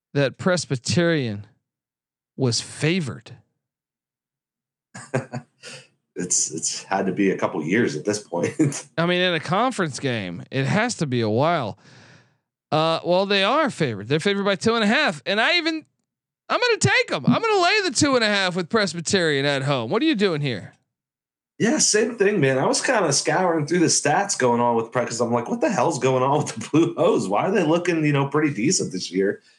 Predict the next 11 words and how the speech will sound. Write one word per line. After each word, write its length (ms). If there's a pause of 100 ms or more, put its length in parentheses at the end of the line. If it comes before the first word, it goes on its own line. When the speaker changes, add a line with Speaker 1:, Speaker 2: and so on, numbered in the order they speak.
(200)
Speaker 2:
And 100
I'm 80
seeing 280
a 80
kid 220
at 100
quarterback, 580
Tyler 640
Wesley, 500
a 60
sophomore 760